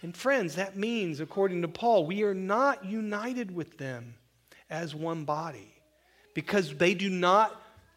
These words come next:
confess that same belief in the triune God. Uh, one writer, one commentator put it this way, "Many people want to promote visible unity at the expense of the truth,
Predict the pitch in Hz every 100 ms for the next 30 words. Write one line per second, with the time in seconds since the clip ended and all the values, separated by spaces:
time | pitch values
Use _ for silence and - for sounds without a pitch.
0 | _ _ - 175 - - 208 190 - -
1 | 175 170 - 175 175 170 156 156 156 180
2 | 123 - - _ _ _ _ _ _ _
3 | _ _ _ 170 151 151 - 151 151 151
4 | 147 147 139 135 123 113 - _ _ _
5 | _ _ _ _ _ _ - - - -
6 | - 185 160 165 247 240 208 196 190 185
7 | 196 196 202 185 165 180 160 - 151 139
8 | 160 156 156 143 143 202 294 339 339 269
9 | 262 226 185 202 226 220 - 240 196 196
10 | 196 147 196 202 202 208 185 151 196 226
11 | 220 156 151 147 - 160 151 - - 175
12 | 190 185 185 165 - - 269 170 -